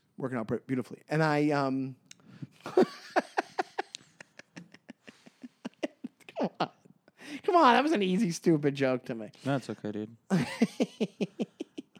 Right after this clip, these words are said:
Speaker 1: But the, uh, you ever wonder why it's called Classic Coke?
Speaker 2: No.
Speaker 1: If you look on the thing, it says Classic Coke.
Speaker 2: Classic Coke.
Speaker 1: There's a reason for that.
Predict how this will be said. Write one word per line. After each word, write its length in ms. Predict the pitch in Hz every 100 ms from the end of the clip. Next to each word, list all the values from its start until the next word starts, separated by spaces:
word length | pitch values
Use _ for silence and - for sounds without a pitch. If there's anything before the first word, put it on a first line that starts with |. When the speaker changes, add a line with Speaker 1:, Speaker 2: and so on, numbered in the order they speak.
| - - - - - - -
Speaker 1:
But 160 | 185 196
the, 180 | 190
uh, 580 | 175 156 147 139 135 131 - _ _ _ _ _ _ _ _ _ _ _ _ _
you 120 | 196
ever 120 | 226 233
wonder 200 | 220 214
why 160 | 190
it's 120 | 185
called 340 | - 180 170 139
Classic 500 | - 156 160 170 160
Coke? 360 | - 165 165 - - _ _ _ _ _ _ _ _ _ _ _ _ _ _
Speaker 2:
No. 240 | 131 233 220
Speaker 1:
If 80 | 190
you 80 |
look 100 | 233
on 100 | 254
the 60 | 214
thing, 180 | 175 202
it 80 | 156
says 160 | 147
Classic 540 | - - 147 147 143 -
Coke. 340 | 123 - _ _
Speaker 2:
Classic 320 | 113 113 120
Coke. 360 | - 139 - - _ _ _
Speaker 1:
There's 120 | 143 147
a 60 |
reason 260 | 165 202 151
for 100 | 120
that. 160 | 117